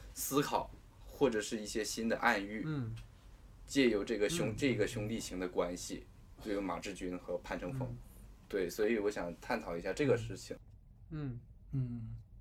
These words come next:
Speaker 3: 其实我是这么认为的，我觉得华仔所饰演的这个潘乘风的一个角色，他其实作为一个个体，他其实试图走进了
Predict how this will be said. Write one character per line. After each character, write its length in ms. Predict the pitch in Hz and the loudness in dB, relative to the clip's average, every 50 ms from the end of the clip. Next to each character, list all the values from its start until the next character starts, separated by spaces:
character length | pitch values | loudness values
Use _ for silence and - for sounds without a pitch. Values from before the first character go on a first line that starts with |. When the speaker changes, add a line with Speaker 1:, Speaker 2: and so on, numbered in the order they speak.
| - - - - - - - - | -18 -18 -18 -18 -18 -16 -16 -12
Speaker 3:
其 140 | - - 156 | -2 0 4
实 60 | 170 | 4
我 220 | 180 143 110 104 107 | 4 2 2 -2 -6
是 220 | - - 151 143 | -6 -4 -4 -2
这 100 | 131 156 | -2 0
么 80 | 160 135 | -2 -2
认 120 | 123 113 101 | -2 -2 -4
为 60 | 92 - | -8 -10
的， 100 | - 113 110 | -10 -10 -10
我 60 | 113 | -6
觉 140 | - 127 131 | -4 -2 -2
得 80 | 139 | -2
华 180 | 131 - 110 123 | -4 -4 -6 -4
仔 160 | 135 110 104 | -4 -4 -6
所 140 | - 107 107 | -6 -8 -12
饰 160 | - - 147 | -8 -6 -6
演 120 | - 110 | -6 -6
的 60 | 107 110 | -6 -8
这 80 | 113 | -8
个 80 | 110 - | -8 -8
潘 180 | - - 131 | -4 -4 -2
乘 140 | 127 123 127 | -2 -2 -4
风 160 | 127 135 135 | -2 -2 0
的 60 | 135 120 | 0 0
一 80 | 110 | -2
个 80 | 110 113 | -4 -8
角 160 | 113 - 113 113 | -10 -10 -12 -14
色， 160 | - - 117 113 123 - - - - - - - - | -14 -12 -12 -14 -12 -14 -16 -18 -18 -18 -18 -16 -6
他 100 | - - | -6 -4
其 160 | - - 165 | -4 -2 -2
实 80 | 180 190 | -2 -2
作 200 | 185 - 196 156 | 2 2 2 4
为 160 | 131 120 123 | 4 2 2
一 120 | 127 139 | 0 0
个 140 | 147 151 156 | -2 -4 -6
个 260 | 143 - - 185 165 | -8 -6 -4 -2 -2
体， 320 | - - - - - - - - | -2 -4 -6 -12 -12 -12 -14 -16
他 160 | - - - | -12 -12 -10
其 160 | - - 156 | -10 -6 -6
实 220 | 143 170 185 190 185 - - - - - | -2 -2 -2 -4 -4 -14 -18 -20 -18 -14
试 300 | 156 - - - - 254 | -10 -8 -8 2 2 2
图 240 | 165 - - 123 131 | 2 2 -2 -4 -4
走 180 | 135 - 120 104 - | -4 -4 -6 -8 -4
进 180 | - 143 143 | -2 0 0
了 240 | 135 117 110 113 | 0 0 -2 -6